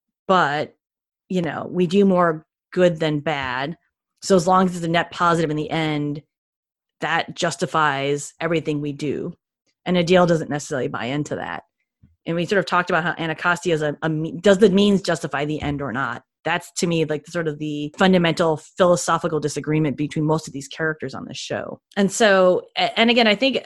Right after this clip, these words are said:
a lot of what Abigail says echoes what we heard her mother say before, you know, when, when she's like, "Look, Raelle's mad at you for killing her mother."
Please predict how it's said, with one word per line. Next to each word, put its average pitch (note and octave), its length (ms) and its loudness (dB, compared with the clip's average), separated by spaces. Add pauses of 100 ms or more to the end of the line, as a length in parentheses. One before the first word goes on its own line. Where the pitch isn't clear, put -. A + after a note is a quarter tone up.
a G3+ 80 6
lot F#3+ 220 6
of G3+ 80 4
what F#3+ 140 2
Abigail E3+ 340 2
says E3 280 -2
echoes F3 300 0
what D#3+ 140 -2
we D#3+ 100 -4
heard D#3 300 -4
her E3+ 100 -4
mother D#3 300 -2
say D3+ 240 -4
before, D3 500 -4
you D3+ 100 -4
know, C#3+ 80 -4
when, D3 140 -4
when D3+ 240 -6
she's D3 220 -10
like, C#3 180 -10
"Look, C#3+ 260 -8 (640)
Raelle's F3 340 2
mad E3+ 180 0
at D#3 60 -2
you D#3+ 120 0
for D#3 140 -4
killing D#3 240 -6
her D3+ 120 -4
mother." D3 440 0